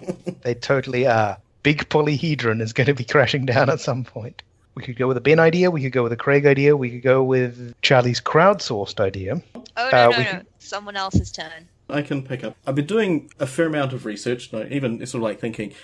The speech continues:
Speaker 1: Splitter.
Speaker 3: Well, nothing came immediately to mind. I have been on the far side of the pl-, well, mostly far side of the planet from Canada my entire life. I did know a, um,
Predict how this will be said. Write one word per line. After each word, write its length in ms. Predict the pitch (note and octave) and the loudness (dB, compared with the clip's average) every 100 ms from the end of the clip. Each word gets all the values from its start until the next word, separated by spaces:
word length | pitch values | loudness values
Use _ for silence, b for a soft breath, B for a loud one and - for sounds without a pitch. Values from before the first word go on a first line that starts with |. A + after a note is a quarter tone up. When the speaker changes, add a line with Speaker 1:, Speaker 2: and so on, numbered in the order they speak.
| B B | B B
Speaker 1:
Splitter. 840 | - - - B2 B2 C3 A#2+ A#2+ - _ _ | -20 -16 -2 0 2 4 4 4 0 _ _
Speaker 3:
Well, 240 | A#3+ A#3 - - - | -4 -4 -6 -12 -8
nothing 280 | A3 C#4 | -4 -2
came 320 | A3 - G3 F3+ | -4 -4 -2 0
immediately 760 | C#3+ C#3+ E3+ D3 D3 D3 C3+ | 0 0 0 2 0 0 -6
to 180 | B2+ A#2+ | -6 -8
mind. 560 | A#2 B2+ A#2+ G2+ - - - | -6 -4 -6 -8 -16 -16 -8
I 80 | |
have 220 | C#3 D#3+ C3 | -2 0 2
been 140 | D#3 | 2
on 240 | D3 C#3+ C3+ | 2 0 -2
the 240 | A#2+ A#2 _ _ | -4 -6 _ _
far 420 | - E3 F#3 D3+ | -10 -4 -4 -4
side 400 | - E3+ D#3 C3 | -6 -4 -4 -4
of 80 | A2+ | -6
the 60 | |
pl-, 180 | A2 - | -12 -6
well, 320 | B2 G#2 - - | -4 -4 -6 -2
mostly 320 | D3 C3+ A#2+ | 0 0 -4
far 180 | A2+ G2+ | -4 -2
side 160 | - G#2 | -2 -4
of 80 | |
the 60 | G2 | -6
planet 300 | - A2+ - | -4 -4 -6
from 100 | - | -12
Canada 440 | F#2+ G#2 G#2 G#2 b b - | -12 -12 -10 -12 b b -4
my 280 | A#2 A2+ | 0 0
entire 440 | G#2+ G#2 - - F#2 | -2 -8 -12 -14 -10
life. 540 | G2+ A#2 - - - - - | -6 -6 -6 -14 -16 -20 -12
I 60 | D#3 | -10
did 160 | F#3 | -4
know 220 | F3+ E3+ | -2 -2
a, 260 | D#3+ D#3 D3 | -2 -4 -2
um, 480 | C#3 C3 B2 B2 | -2 -2 -4 -8